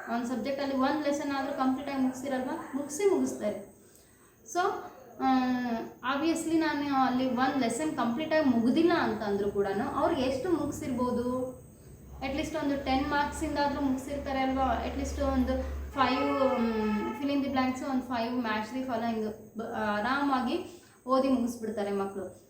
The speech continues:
ಅಥವಾ ಮೀನಿಂಗ್ಸ್ ಆಗಿರ್ಬೋದು, ಹಾರ್ಡ್ ವರ್ಡ್ಸ್ ಆಗಿರ್ಬೋದು, ಏನೇ ಆಗ್ಲಿ, ಒಂದ್ ಲೆಸನ್ ಅಂತ ಬಂದಾಗ ಅವರು ಏನು ವೀಕಲ್ಲಿ ಕೆಲ್ಸ ಮಾಡಿರ್ತಾರೋ ಅದನ್ನೇ ನಾನು ನೆಕ್ಸ್ಟ್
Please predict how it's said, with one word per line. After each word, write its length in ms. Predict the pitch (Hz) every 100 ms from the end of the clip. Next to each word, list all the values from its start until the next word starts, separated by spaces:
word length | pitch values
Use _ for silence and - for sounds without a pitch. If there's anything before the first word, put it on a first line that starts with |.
| -
ಅಥವಾ 260 | 220 226 233
ಮೀನಿಂಗ್ಸ್ 460 | 226 240 247 247
ಆಗಿರ್ಬೋದು, 520 | 226 214 214 214 240
ಹಾರ್ಡ್ 280 | 233 214 220
ವರ್ಡ್ಸ್ 200 | 240 -
ಆಗಿರ್ಬೋದು, 460 | 226 214 208 220 233
ಏನೇ 360 | 214 240 277
ಆಗ್ಲಿ, 480 | 277 202 185 180 -
ಒಂದ್ 240 | 233 247 233
ಲೆಸನ್ 320 | 208 269 254
ಅಂತ 140 | 226
ಬಂದಾಗ 380 | 214 208 202 220 262
ಅವರು 220 | 233 214
ಏನು 360 | 208 233 277
ವೀಕಲ್ಲಿ 500 | 254 240 240 240 233 247 - - -
ಕೆಲ್ಸ 260 | 233 220 262
ಮಾಡಿರ್ತಾರೋ 840 | 233 208 196 190 208 262 370 - - -
ಅದನ್ನೇ 320 | 226 269 302
ನಾನು 460 | 277 233 359 415 - - -
ನೆಕ್ಸ್ಟ್ 360 | 220 220 -